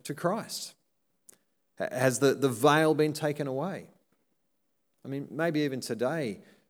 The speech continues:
God is at work in you, lifting the veil so that you go, "Yeah, you know what? Jesus is the Lord, and I need to bow my knee before him."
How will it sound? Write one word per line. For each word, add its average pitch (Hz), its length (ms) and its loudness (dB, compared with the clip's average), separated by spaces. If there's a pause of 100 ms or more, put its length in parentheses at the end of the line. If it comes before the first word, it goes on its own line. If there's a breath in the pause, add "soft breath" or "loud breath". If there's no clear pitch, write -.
(420)
God 135 240 2
is 120 100 0
at 117 160 0
work 127 300 0
in 120 100 -4
you, 135 200 -2
lifting 123 400 -6
the 135 80 -4
veil 156 280 -4
so 127 140 -8
that 120 80 -4
you 120 100 -6
go, 135 140 -8
"Yeah, 147 200 -8
you 156 140 -6
know 165 120 -6
what? 170 200 -6
Jesus 170 440 -4
is 151 480 -4
the 131 80 -6
Lord, 101 400 0
and 117 140 -6
I 143 120 -4
need 151 180 -6
to 143 80 -8
bow 123 240 -4
my 131 140 -8
knee 135 140 -6
before 135 360 -8
him." 151 300 -8